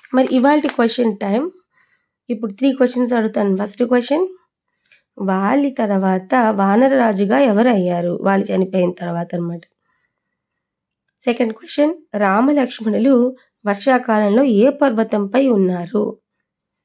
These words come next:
థర్డ్ క్వశ్చన్, హనుమంతుడికి తన గుర్తుగా రాముడు ఏమిటి ఇచ్చాడు సీతమ్మకి చూపించడానికి? అది థర్డ్ క్వశ్చన్. మరి వీటి ఆన్సర్స్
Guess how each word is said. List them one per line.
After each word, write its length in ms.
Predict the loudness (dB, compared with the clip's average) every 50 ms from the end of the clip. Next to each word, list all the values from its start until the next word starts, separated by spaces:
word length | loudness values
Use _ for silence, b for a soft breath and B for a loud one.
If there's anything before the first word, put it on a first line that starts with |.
| _ _ _ _ _ _ 0
థర్డ్ 240 | 0 0 0 0
క్వశ్చన్, 540 | -2 -2 -2 -2 2 2 2 4 2 2 -2 -6 _ _ _ _ _ _ _ _ _ _ _ _ _ -2
హనుమంతుడికి 840 | 0 2 4 4 4 4 2 2 2 0 0 0 -2 -2 -2 -2 0
తన 320 | 2 2 2 2 2 0
గుర్తుగా 460 | -2 -2 -2 -4 -4 -2 0 2 2
రాముడు 800 | 2 2 0 0 0 2 2 2 2 2 2 4 2 2 2 -2 b b b b b b _ _ -2
ఏమిటి 380 | 0 2 4 2 2 2 2 2
ఇచ్చాడు 800 | 0 0 -2 -4 -4 -4 -2 -2 0 0 2 2 2 2 0 -2 -4 -6
సీతమ్మకి 720 | -4 -2 -2 0 0 0 0 -2 -4 -8 _ _ -8 -8 -8
చూపించడానికి? 880 | -4 -4 -4 -2 -2 -4 -4 -6 -6 -6 -6 -8 -8 -10 -14 -16 -12 -12
అది 160 | -12 -12 -12 -10 -8
థర్డ్ 220 | -8 -6 -6 -8
క్వశ్చన్. 400 | -10 -12 -12 -12 -12 -12 -14 -14 -16 _ _ _ _ _ _ _ _ _ _ _ _ _ _ -10
మరి 100 | -6 -4
వీటి 200 | -4 -2 -2 -2
ఆన్సర్స్ 540 | -2 -2 -2 -4 -2 -4 -4 -4 -4 -8